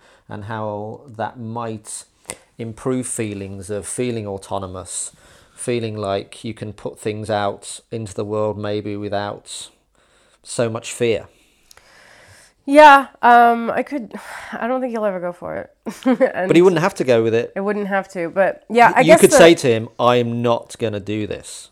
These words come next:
Speaker 1: for a week. This is what I'm gonna do." It's so difficult with a parent because you just wanna do everything that they say.
Speaker 2: He will be seventy-seven this year,
Speaker 1: Mm.
Speaker 2: and I just, I feel like it would cause him so much emotional stress. Like, I,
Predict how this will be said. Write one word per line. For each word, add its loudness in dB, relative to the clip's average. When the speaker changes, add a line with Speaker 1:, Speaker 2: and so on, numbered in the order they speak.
Speaker 1:
for -6
a -2
week. -6
This -8
is -10
what -4
I'm -10
gonna -8
do." -8
It's -10
so 2
difficult -2
with -4
a -4
parent -2
because -8
you -6
just -10
wanna -2
do -2
everything -4
that -2
they 2
say. -2
Speaker 2:
He -6
will -4
be -6
seventy-seven -10
this -14
year, -12
Speaker 1:
Mm. -12
Speaker 2:
and -8
I -10
just, -14
I -10
feel -12
like -10
it -8
would -10
cause -12
him -14
so -14
much -14
emotional -16
stress. -16
Like, -14
I, -8